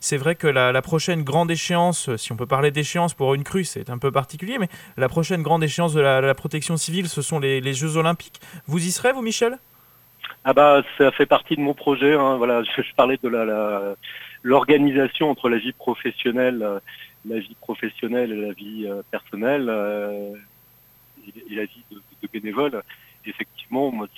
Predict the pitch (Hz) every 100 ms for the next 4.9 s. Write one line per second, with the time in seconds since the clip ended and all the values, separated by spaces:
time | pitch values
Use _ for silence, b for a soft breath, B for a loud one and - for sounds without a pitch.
0 | - _ - - 104 120 - 104 104 120
1 | 127 120 107 98 95 - _ - 110 104
2 | - _ _ _ - 113 135 147 151 151
3 | 131 117 117 110 - 123 - 98 104 101
4 | 101 104 98 101 - 101 113 127